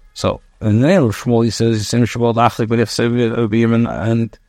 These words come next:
uh, if the Apotropos,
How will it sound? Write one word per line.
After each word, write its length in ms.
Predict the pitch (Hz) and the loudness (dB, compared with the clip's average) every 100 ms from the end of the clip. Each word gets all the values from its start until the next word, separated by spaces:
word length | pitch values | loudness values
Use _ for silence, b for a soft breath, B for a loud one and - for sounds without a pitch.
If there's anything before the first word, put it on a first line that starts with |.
| _ _ _ _ - | _ _ _ _ -6
uh, 680 | 117 113 113 113 113 117 104 _ _ - | -2 0 0 0 0 0 -2 _ _ -8
if 120 | 107 | 0
the 120 | 123 110 | 2 2
Apotropos, 800 | 110 - 120 117 - - - | 0 0 0 0 -6 -8 -4